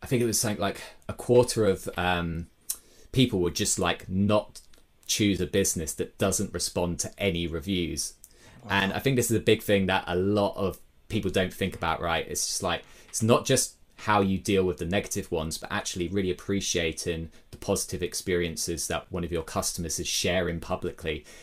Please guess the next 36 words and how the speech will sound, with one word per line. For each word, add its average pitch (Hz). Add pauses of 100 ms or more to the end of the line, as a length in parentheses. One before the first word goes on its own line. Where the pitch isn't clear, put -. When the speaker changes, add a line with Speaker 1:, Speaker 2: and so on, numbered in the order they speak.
(120)
Speaker 1:
It -
should 139
be 104
a 82
no-brainer, 87
really, 80
to 80
just -
give 82
them 82
a 78
thanks. 80 (120)
Um, 85 (300)
so 110 (320)
that's -
the, 104
the 101
other 98
part. 87
So 87 (160)
being 104
able 95
to -
obviously 85
see 98
all 95
your 87
reviews 90
in 82
one 82
place. 85 (240)
Uh, 82
we 87
have 95
integrations 85
with, 80